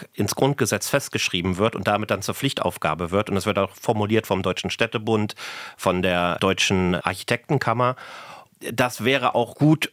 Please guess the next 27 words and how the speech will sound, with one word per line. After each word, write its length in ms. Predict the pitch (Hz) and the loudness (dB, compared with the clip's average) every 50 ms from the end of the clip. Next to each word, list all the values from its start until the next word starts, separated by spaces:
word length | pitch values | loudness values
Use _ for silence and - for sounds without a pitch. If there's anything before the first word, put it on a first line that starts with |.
| _ | _
für 540 | - - - - 123 120 117 110 110 110 - - - | -10 -6 2 4 6 6 6 6 4 4 2 -2 2
uns 320 | - 139 156 170 - - | 2 4 4 4 2 2
als 220 | - 98 98 - - | 0 0 0 0 0
Zivilgesellschaft, 720 | 107 98 151 190 175 131 95 95 98 98 - 127 107 - | 2 2 2 2 2 0 0 0 0 0 0 -2 -2 0
weil 100 | 104 98 | -2 -2
dann 340 | 95 104 104 123 160 156 127 | 0 0 -2 0 0 -2 -2
hat 160 | 135 123 - - | -4 -6 -6 -4
die 60 | 110 | -4
Stadt 460 | - - - 113 101 - - - - - | -4 0 0 0 -2 -2 -10 -16 -14 -8
oder 280 | - 101 92 92 85 - | -6 -2 -2 0 0 0
haben 140 | 120 123 135 | 0 0 0
die 80 | 131 | -2
Städte 300 | 113 - - 110 104 - | -2 0 0 0 0 0
das 140 | 104 95 - | -2 -2 0
nämlich 180 | 107 104 104 110 | 0 2 2 2
auch 80 | 90 | 2
als 160 | 95 95 - - | 2 0 0 0
Pflichtaufgabe 720 | - 143 139 - - 95 92 - - 90 82 87 92 98 | -2 -2 -2 -2 -2 -2 -2 -2 0 0 0 2 2 0
und 120 | 73 92 | 0 0
müssen 240 | 95 113 117 - 104 | 2 2 2 2 2
das 140 | 87 85 - | 2 0 0
finanzieren. 640 | - 82 80 80 80 78 - - 71 71 76 78 - - - - - - - - - - - - - - - - - | -2 -4 -2 -2 0 -2 -2 -2 -2 -2 -2 -2 -4 -8 -16 -16 -16 -14 -14 -14 -16 -16 -16 -18 -18 -20 -20 -14 -4
Das 200 | - 107 98 98 | -2 -2 2 2
Wichtige, 400 | 113 143 - - 170 156 151 147 | 2 2 2 2 2 2 2 2
glaube 260 | 120 127 120 123 127 | 4 4 4 4 2
ich, 140 | 139 - 98 | 0 0 0
aber, 320 | 98 107 117 113 113 104 | 0 2 4 4 4 2